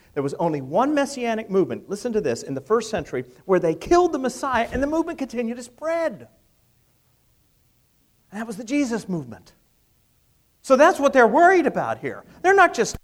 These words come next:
teaching with authority and people are going after them, but they're going after him because of Jesus. Now, we thought we dealt with that. And it's showing itself again. And we can't have that.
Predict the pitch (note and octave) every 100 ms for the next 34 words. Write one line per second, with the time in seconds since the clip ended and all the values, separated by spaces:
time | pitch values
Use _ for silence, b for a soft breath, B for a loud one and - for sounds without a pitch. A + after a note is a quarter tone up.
0 | - D4+ D4 G#3+ E3 E3 - D4 F4+ A3+
1 | F3 - A3+ F#3 E3 F3 F3 D4+ E4 G#3+
2 | F#3 B3 D4+ D4 D#4 C4+ C4+ E4+ E4+ A3+
3 | C4 - D#4 B3+ A#3 F4+ F#4 C4 - C4+
4 | F4+ F4 D#4+ E4+ F#4 - G4+ E4 A3+ F3
5 | B2+ A2+ _ _ _ _ _ _ _ _
6 | _ _ _ _ _ _ _ _ _ -
7 | G#3 F#3+ - - B3+ C4 B3 A#3+ A3 F#3+
8 | F#3+ A#3+ B3 F#3 A#2+ - _ _ _ _
9 | _ _ _ _ _ _ - F3+ F3 -
10 | A3+ C4 B3+ - G#3 G3 D3 G3+ E3+ G#2+